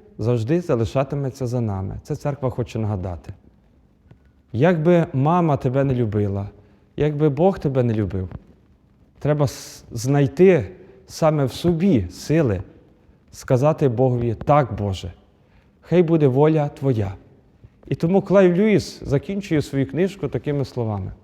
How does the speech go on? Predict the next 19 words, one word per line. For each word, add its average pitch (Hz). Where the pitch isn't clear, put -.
"Зрештою, 135
я 151
прийняв, 147
я 151
прийняв 165
від 139
Бога 151
те, 147
що -
сталося, 107
бо 143
тільки 185
у 165
великому 202
горі 143
можна 165
до 147
кінця 160
зробити, 147